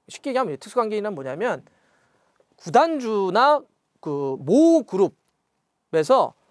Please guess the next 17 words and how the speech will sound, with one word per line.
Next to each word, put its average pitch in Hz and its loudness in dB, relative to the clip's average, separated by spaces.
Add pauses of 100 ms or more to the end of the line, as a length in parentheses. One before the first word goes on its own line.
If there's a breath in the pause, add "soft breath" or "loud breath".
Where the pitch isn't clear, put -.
(180)
돈을 220 2
그냥 240 2
뒤에 240 0
있던 240 2
돈을 170 2 (280)
앞으로 185 0
이렇게 214 -2 (240)
빼서 262 4
앞에 180 2
호흡주머니에 226 -2
넣었다는 139 -4
얘기예요. 117 -10
그러니까 190 2 (520 soft breath)
기업의 302 4
돈을 277 2
그냥, 254 2
어, 190 0